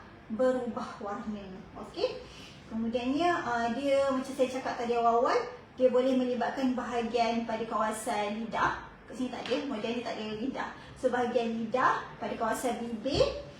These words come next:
kawasan bahagian dalam pipi, kita boleh bayang, bahagian dalam pipi, tisu lembut dia, uh, pada bahagian gusi, uh, gusi sekali atas bawah, pada lantai mulut, ba-, bawah ni, hmm, bahagian lantai mulut ni, kita panggil floor of the mouth.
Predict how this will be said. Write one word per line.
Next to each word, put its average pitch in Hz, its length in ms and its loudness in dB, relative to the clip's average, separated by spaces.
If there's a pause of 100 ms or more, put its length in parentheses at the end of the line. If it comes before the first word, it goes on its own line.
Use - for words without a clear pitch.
(280)
kawasan 233 760 0
bahagian 240 400 4
dalam 240 240 4
pipi, 269 560 -2
kita - 160 -8
boleh 226 160 0
bayang, 214 320 -2
bahagian 233 320 -2
dalam 233 160 -2
pipi, 285 320 -6
tisu 269 320 -4
lembut 220 320 -4
dia, 262 160 6 (600)
uh, 214 240 -2
pada 247 260 2
bahagian 262 400 4
gusi, 262 680 0
uh, 208 260 -6
gusi 240 320 -8
sekali 220 300 -6
atas 220 240 -4
bawah, 220 420 2 (380)
pada 226 340 6
lantai 247 600 4
mulut, 233 240 2 (260)
ba-, 214 400 -4
bawah 226 400 -4
ni, 311 240 -6
hmm, 208 240 -8
bahagian 220 320 -2
lantai 233 320 0
mulut 226 240 0
ni, 302 140 -4
kita - 180 -10
panggil 220 240 -4
floor - 160 -4
of 226 140 -8
the 226 100 -2
mouth. 370 400 0